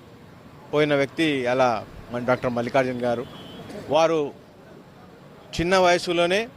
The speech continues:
తెలంగాణ ఉద్యమంలో మొదటిసారిగా వచ్చి, తెలంగాణ కోసం మొదటి దశలో పోరాడిన వ్యక్తి. ఇలా తెలంగాణ రావడానికి రెండోసారి కూడా, రెండో దశలో కూడా తెలంగాణ రావడానికి మొట్టమొదటిగా శ్రీకారం చుట్టింది కూడా మల్లికార్జున్ గారే.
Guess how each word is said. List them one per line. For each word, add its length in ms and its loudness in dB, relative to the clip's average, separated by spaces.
తెలంగాణ 420 2
ఉద్యమంలో 640 -2
మొదటిసారిగా 640 0
వచ్చి, 200 -2
తెలంగాణ 440 0
కోసం 480 -4
మొదటి 360 4
దశలో 260 0
పోరాడిన 640 0
వ్యక్తి. 260 -2
ఇలా 260 4
తెలంగాణ 580 0
రావడానికి 680 4
రెండోసారి 540 4
కూడా, 220 4
రెండో 360 2
దశలో 300 2
కూడా 300 4
తెలంగాణ 540 2
రావడానికి 680 2
మొట్టమొదటిగా 840 2
శ్రీకారం 640 0
చుట్టింది 300 -6
కూడా 300 0
మల్లికార్జున్ 500 2
గారే. 300 0